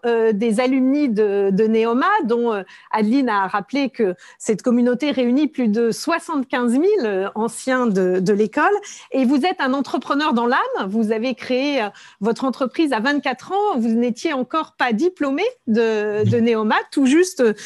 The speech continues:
sorti de l'école. Vous avez cofondé Vipi, euh, anciennement, euh, vente privée, euh, point com, euh, Vipi lancé en deux mille et qui représente aujourd'hui, euh, quatre milliards d'euros de chiffre d'affaires, dont la moitié à l'international,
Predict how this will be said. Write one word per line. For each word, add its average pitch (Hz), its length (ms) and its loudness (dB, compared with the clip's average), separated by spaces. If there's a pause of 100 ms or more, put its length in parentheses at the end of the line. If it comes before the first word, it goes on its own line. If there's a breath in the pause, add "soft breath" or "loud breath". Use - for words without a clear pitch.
(160 loud breath)
sorti - 400 0
de 254 60 0
l'école. 320 400 2
Vous 254 200 0
avez 277 240 -2
cofondé 339 640 0
Vipi, 302 420 0 (520 loud breath)
euh, 220 360 0
anciennement, 262 640 0
euh, 214 100 2
vente 269 300 0
privée, 262 420 0
euh, 185 540 -4
point 175 160 -6
com, 247 240 0 (540 loud breath)
euh, 202 180 2
Vipi 262 580 4
lancé 233 400 -2
en 247 120 0
deux 220 100 2
mille 320 240 2
et 247 140 -2
qui 240 60 -2
représente 233 420 -4
aujourd'hui, 226 480 0 (280 soft breath)
euh, 196 260 2
quatre - 300 -2
milliards 254 280 2
d'euros 220 260 2
de 247 60 0
chiffre 226 220 0
d'affaires, 214 340 -2
dont 220 100 -2
la 247 140 0
moitié 277 300 -2
à 233 80 -2
l'international, 202 840 -2